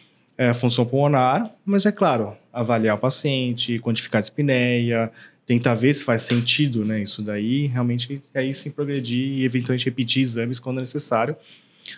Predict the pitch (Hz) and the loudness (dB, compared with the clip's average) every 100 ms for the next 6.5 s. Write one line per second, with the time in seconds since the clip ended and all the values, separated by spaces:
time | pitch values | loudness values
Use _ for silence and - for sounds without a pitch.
0 | _ 135 131 160 165 151 165 175 202 277 | _ 0 2 2 4 4 4 4 4 4
1 | 233 - 151 - 131 123 113 - 123 120 | 2 4 2 4 4 2 2 2 4 4
2 | 135 127 - 180 190 127 123 113 101 - | 2 2 2 4 4 6 4 4 2 2
3 | 131 110 120 131 123 - 110 131 131 127 | 2 4 4 2 0 -2 0 2 2 0
4 | 127 147 127 - 135 - 131 120 113 117 | 2 2 0 -2 -2 2 2 2 -2 0
5 | 117 110 - 107 113 - 127 135 135 156 | 2 2 0 -2 -2 -2 0 -2 0 2
6 | 185 139 104 90 | 4 4 4 0